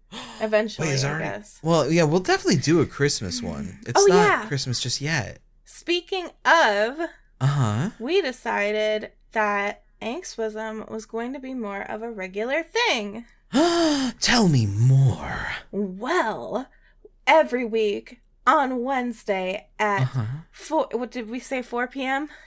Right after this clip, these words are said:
Speaker 2: your time?
Speaker 1: Yes,
Speaker 2: Four P M
Speaker 1: four P M Eastern.
Speaker 2: Eastern. There will be an
Speaker 1: Yeah.
Speaker 2: Anxwism.
Speaker 1: Unless we fuck up.
Speaker 2: Unless we fuck up.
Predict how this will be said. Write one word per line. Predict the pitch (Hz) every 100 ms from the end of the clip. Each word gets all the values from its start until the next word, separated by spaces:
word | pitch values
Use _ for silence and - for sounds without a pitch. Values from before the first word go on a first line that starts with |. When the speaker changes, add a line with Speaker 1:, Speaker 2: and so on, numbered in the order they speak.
| -
Speaker 2:
your | 269
time? | 302 - - 123
Speaker 1:
Yes, | 117 98 85 73 - - -
Speaker 2:
Four | - 339 427
P | - 381
M | 349 381
Speaker 1:
four |
P |
M | -
Eastern. | - 117 - 254 240
Speaker 2:
Eastern. | 143 143 104 _ _ _ _ _ _ _ _ -
There | 220 214
will | 220
be | 214 226
an | 220
Speaker 1:
Yeah. | 214 208
Speaker 2:
Anxwism. | 208 - 202 190 - - 240 _ _ _ _ _ _ _ -
Speaker 1:
Unless | 101 107 113 117 - -
we | 117
fuck | - 104 92 -
up. | - - _ _ _ _ _ _ _ _ _ _
Speaker 2:
Unless | 214 220 214
we | 214
fuck | 190 190
up. | - -